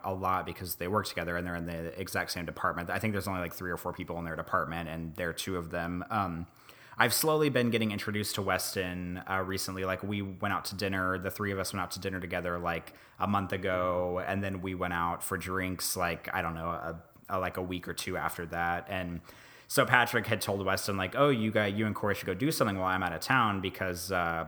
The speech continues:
you know, I'm gonna be out of town for three weeks, and I'm sure, you know, he's gonna be bored and want something to do." So, um, I ended up, so that's what I did. And, uh, Weston actually does, like, some, like, very light competitive shooting. So, and he's from Texas, so he's very, like, you know, into, like,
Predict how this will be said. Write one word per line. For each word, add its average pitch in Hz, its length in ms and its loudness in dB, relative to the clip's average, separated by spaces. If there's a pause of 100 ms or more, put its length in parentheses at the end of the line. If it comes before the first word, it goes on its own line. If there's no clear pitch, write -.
(120)
you 110 120 2
know, 92 80 2
I'm 90 160 2
gonna 95 120 -2
be 92 100 0
out 90 60 0
of 87 80 -2
town 104 180 2
for 95 100 -6
three 92 160 -6
weeks, 90 240 -4
and 95 80 -2
I'm 85 80 -4
sure, 92 240 -2
you 90 100 -2
know, 87 140 -2
he's 90 180 -4
gonna 87 160 -4
be 90 120 -4
bored 87 340 -2
and 87 80 -4
want 87 100 -6
something 87 240 -4
to 82 60 -6
do." 87 260 -4
So, 87 420 0 (720)
um, 95 440 4
I 113 140 6
ended 113 180 4
up, 104 120 4
so - 140 6
that's 120 300 6
what 110 140 4
I 98 60 2
did. 107 180 4
And, 104 160 2
uh, 107 340 4
Weston 110 320 4
actually 95 320 2
does, 90 300 0
like, 90 220 0
some, 92 500 2
like, 104 180 0
very 104 260 4
light 92 420 0
competitive 104 520 0
shooting. 170 500 2
So, 101 400 4
and 101 120 0
he's 117 160 0
from 98 100 -2
Texas, 90 480 -2
so 95 200 0
he's 90 180 -2
very, 90 320 2
like, 85 320 -4 (500)
you 104 120 2
know, 95 160 2
into, 90 240 -2
like, 87 260 -2